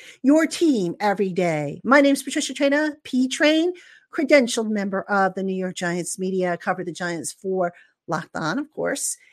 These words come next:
and also for Giants Country, part of the Fan Nation Network and S I dot com sports channel over thirty years. And of course, I'm a published author as well. Happy to have you with us on today's program. Shout out to my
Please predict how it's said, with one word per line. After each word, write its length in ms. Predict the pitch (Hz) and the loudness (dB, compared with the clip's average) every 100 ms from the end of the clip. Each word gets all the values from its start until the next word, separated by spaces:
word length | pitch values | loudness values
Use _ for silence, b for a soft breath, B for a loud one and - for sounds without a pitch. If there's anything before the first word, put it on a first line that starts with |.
| b - | b -8
and 160 | 180 175 | -6 -6
also 300 | 170 - 190 | -6 -8 -10
for 140 | 196 | -10
Giants 440 | - 233 247 247 | -6 -4 -4 -6
Country, 580 | - 185 170 170 156 - - | -6 -6 -4 -6 -10 -12 -8
part 220 | 170 175 | -4 -2
of 80 | 170 | -4
the 80 | 170 | -4
Fan 260 | 180 175 | -4 -2
Nation 340 | 180 180 - 170 | -2 -4 -6 -4
Network 380 | 262 311 392 - - | -2 -2 -6 -8 -8
and 180 | 196 - | -6 -4
S 260 | 175 180 - - | -4 -4 -4 -4
I 180 | 170 | -4
dot 220 | 165 180 - | -4 -6 -8
com 380 | 170 160 156 b b b | -6 -4 -6 b b b
sports 460 | - - 269 330 - | -6 -2 -2 -2 -2
channel 380 | - - - - | -4 -6 -10 -12
over 140 | 170 | -8
thirty 280 | 175 185 180 | -2 -2 0
years. 420 | 175 175 202 285 | -2 0 0 -2
And 120 | 240 202 | -6 -6
of 60 | |
course, 140 | 165 180 | -6 -6
I'm 80 | |
a 60 | 170 | -6
published 360 | - 185 165 170 | -4 -2 0 0
author 300 | 170 202 - | 0 -4 -4
as 240 | 180 - | -4 -2
well. 300 | 202 214 240 B B B - | 4 4 4 B B B 4
Happy 320 | 302 302 330 | 4 6 4
to 80 | 294 | 4
have 300 | 277 269 262 | 4 4 4
you 140 | 254 | 4
with 220 | 254 277 | 4 6
us 240 | 339 - - | 4 2 -2
on 280 | 208 202 208 | 0 0 0
today's 340 | 226 202 196 - | 0 0 0 -4
program. 600 | - 247 247 277 285 269 | 0 2 4 4 4 2
Shout 280 | 240 208 | 4 4
out 160 | 202 - | 4 0
to 100 | - | -4
my 240 | 196 185 | -2 -2